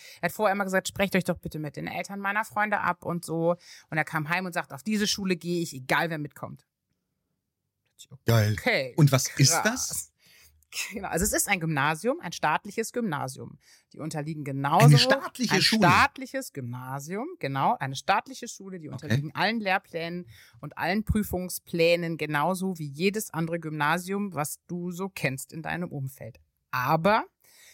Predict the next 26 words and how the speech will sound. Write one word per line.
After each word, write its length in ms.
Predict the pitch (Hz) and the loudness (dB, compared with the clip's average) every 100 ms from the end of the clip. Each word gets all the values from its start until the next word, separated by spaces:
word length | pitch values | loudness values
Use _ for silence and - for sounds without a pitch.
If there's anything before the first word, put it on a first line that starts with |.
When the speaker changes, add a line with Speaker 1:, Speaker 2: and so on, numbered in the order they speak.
| _ | _
Speaker 1:
sie 240 | - 156 | -10 -6
haben 400 | 143 143 160 220 | -2 0 0 -2
Lernen 460 | 196 131 131 196 214 | -2 -2 0 -2 -4
für 120 | 208 | -8
Speaker 2:
Mhm. 40 | 175 | -8
Speaker 1:
sich 180 | 147 | -8
revolutioniert 680 | 170 160 156 - 151 156 240 | -6 -6 -8 -8 -2 2 2
und 80 | 202 | 0
es 100 | 151 | -10
gibt 180 | - - | -12 -10
tatsächlich 380 | 160 - 180 208 | -8 -8 -8 -8
sogar 220 | 170 170 | -6 -6
auch 60 | 156 | -6
schon 180 | 170 | -8
Vergleichsschulen, 1000 | 151 156 139 127 185 - - 202 214 226 233 | -6 -6 -2 -2 -2 -4 -4 -2 2 2 0
die 80 | 175 | -2
da 140 | 156 | -2
schon 160 | 151 160 | -2 -4
ein 40 | |
Stück 220 | - 143 | -6 -8
weiter 320 | - 131 151 185 | -2 -2 -2 -4
sind 220 | 208 202 | -6 -6
als 180 | 139 143 | -10 -8
unsere 260 | 160 175 | -8 -6
Schule 300 | 196 208 208 | -6 -6 -6
jetzt. 360 | 214 226 - | -4 -6 -6